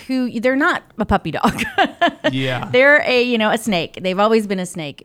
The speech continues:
Speaker 1: But every, you know, just because they're nice doesn't mean that they've changed.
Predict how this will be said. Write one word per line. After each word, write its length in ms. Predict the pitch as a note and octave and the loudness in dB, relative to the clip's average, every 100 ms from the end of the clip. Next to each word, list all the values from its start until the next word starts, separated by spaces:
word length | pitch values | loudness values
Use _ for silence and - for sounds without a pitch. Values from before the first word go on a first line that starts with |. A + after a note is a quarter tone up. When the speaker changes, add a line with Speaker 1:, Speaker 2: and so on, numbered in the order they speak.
| - | -10
Speaker 1:
But 160 | F#3 - | -8 -2
every, 340 | G3 G3+ G#3+ | -2 -2 -4
you 80 | G3+ | -4
know, 100 | G3 | -4
just 180 | F#3+ G#3 | -4 -6
because 280 | B3 A3+ F#3 | -4 -4 -4
they're 120 | F3 | -2
nice 280 | E3+ F#3 F3+ | -2 -2 -4
doesn't 340 | E3+ D#3+ D#3 | -4 -4 -4
mean 480 | - F3 F3 D3+ D#3 - - | -4 -4 -2 -4 -6 -10 -12
that 140 | D#3 - | -12 -8
they've 260 | D3+ C3+ | -10 -10
changed. 720 | - - C#3+ G2 - - - | -14 -12 -10 -10 -14 -18 -20